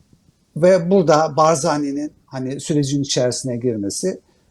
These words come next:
e, bir anlamda bir denge faktörü olarak görülebilir. E, süreci yumuşatan bir faktör olarak da görülebilir. Şimdi buna Barzani yönetimi de katkı sunuyor. Şimdi Barzani açısından derken başka bir şey.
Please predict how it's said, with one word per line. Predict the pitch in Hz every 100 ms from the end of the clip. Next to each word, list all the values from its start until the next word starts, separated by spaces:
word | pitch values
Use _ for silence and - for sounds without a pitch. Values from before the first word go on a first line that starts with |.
| _
e, | 165
bir | 170
anlamda | 147 120 113 107 120 170 170 _ _ _
bir | 147
denge | 156 156 139
faktörü | 139 123 - 135
olarak | 113 104 98 -
görülebilir. | 131 123 101 98 110 180 - _ _ _ _
E, | 160 131 123 120 139
süreci | - 170 143 151 151 -
yumuşatan | 156 156 147 147 - 135 139
bir | 127 123 - -
faktör | - 139 - 156
olarak | 135 104 92 -
da | 165
görülebilir. | 147 131 156 170 139 95 - _ _ _ _ _
Şimdi | - 180 180 185 -
buna | 156 185 160
Barzani | 170 160 175 165 156
yönetimi | 139 127 135 143
de | 147
katkı | - 139 -
sunuyor. | 147 - 143 113 85 -
Şimdi | - 196 175 - _ - -
Barzani | 156 165 165 202
açısından | 165 - - 160 151 151
derken | 180 185 170 135
başka | 143 - 170
bir | 127
şey. | - -